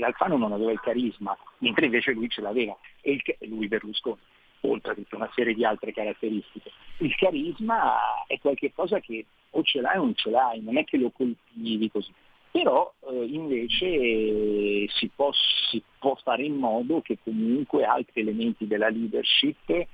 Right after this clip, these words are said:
che possono essere costruiti e trasmessi, eh, vi siano. Mentre invece a me pare che, almeno nella,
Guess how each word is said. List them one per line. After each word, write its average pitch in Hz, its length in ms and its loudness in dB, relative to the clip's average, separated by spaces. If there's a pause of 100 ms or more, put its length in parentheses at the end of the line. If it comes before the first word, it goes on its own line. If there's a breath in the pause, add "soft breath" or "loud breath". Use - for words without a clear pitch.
(140)
che - 140 -2
possono 107 400 0
essere 110 340 0
costruiti 117 680 0
e 101 40 -8
trasmessi, 139 920 -2 (480)
eh, 107 360 0 (120)
vi 104 200 -6
siano. 120 400 0 (380)
Mentre 127 300 0
invece 113 300 2
a - 60 2
me 107 160 -2
pare 113 300 4
che, - 240 -8
almeno 110 340 -2
nella, 104 320 2